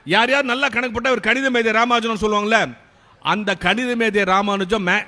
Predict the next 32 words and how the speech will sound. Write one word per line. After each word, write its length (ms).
இங்கிலீஷ்ல 420
ஃபெயில், 320
மூணு 340
தடவை 320
ஃபெயில், 400
மூணாவது 460
தடவை 320
மூணு 420
மார்க்ல 240
ஃபெயில். 320
நான் 240
உண்மை, 260
பொய் 280
சொல்லலைங்க. 440
கணித 300
மேதை 260
ராமானுஜம் 440
வரலாற்றை 340
எடுத்து 180
படிச்சு 220
பாருங்க. 400
அதனால 480
அவரால 220
ஹையர் 360
ஸ்டடீஸ் 280
போக 240
முடியல. 260
ஹார்பர்ல 540
ஒரு 140
கிளார்க் 360
வேலைக்கு 440
போயிட்டாரு. 340